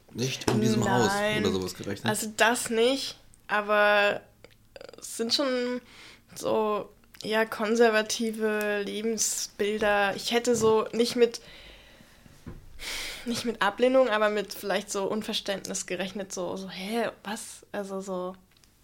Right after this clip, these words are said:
Speaker 2: "Okay, und was heißt das jetzt? Und welche Toilette benutzt du jetzt? Und, äh, wie ist das denn eigentlich? Bist du dann jetzt auch schwul? Oder wie,
Speaker 1: <laughs>
Speaker 2: äh, ich verstehe das irgendwie gerade nicht", so.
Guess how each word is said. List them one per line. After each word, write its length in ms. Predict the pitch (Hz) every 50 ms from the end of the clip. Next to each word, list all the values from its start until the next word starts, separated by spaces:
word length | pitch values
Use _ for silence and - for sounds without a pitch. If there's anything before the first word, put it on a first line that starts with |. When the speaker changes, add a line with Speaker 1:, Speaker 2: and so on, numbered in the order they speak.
| _ _ _ _ _
Speaker 2:
"Okay, 640 | 220 202 - - - 208 214 208 220 226 240 240 -
und 160 | - 208 196
was 160 | 208 196 -
heißt 220 | - 208 214 - -
das 160 | 233 233 -
jetzt? 240 | 240 233 233 233 -
Und 180 | - 202 196
welche 260 | 202 202 202 - 214 -
Toilette 400 | - - 208 208 202 208 247 240
benutzt 420 | 233 240 240 247 247 247 - -
du 40 | -
jetzt? 440 | 254 254 247 247 247 262 262 - -
Und, 300 | - 214 208 202 202 208
äh, 320 | 185 196 196 196 190 196 196 - - - - - - - - - _ _ -
wie 440 | - 208 220 220 202 190 196 214 208
ist 140 | 214 - 269
das 120 | 262 262
denn 160 | - 240 226
eigentlich? 400 | - - 190 214 226 240 233 233
Bist 200 | - 220 226 -
du 60 | - 214
dann 200 | 214 208 202 202
jetzt 180 | 208 202 -
auch 140 | - 208 202
schwul? 640 | - - - - 233 233 247 262 277 285 285 277 - 349 330 330
Oder 460 | 240 214 220 214 214 202 202 - - -
wie, 160 | - 220 214
Speaker 1:
<laughs> 340 | 208 208 208 208 - - -
Speaker 2:
äh, 600 | - - - - - - - - - - 120 -
ich 80 | - -
verstehe 380 | - 226 - - - - - 180
das 200 | 208 226 220 -
irgendwie 300 | - - - - - -
gerade 300 | - - 226 - - -
nicht", 340 | - - - - - - -
so. 180 | - - -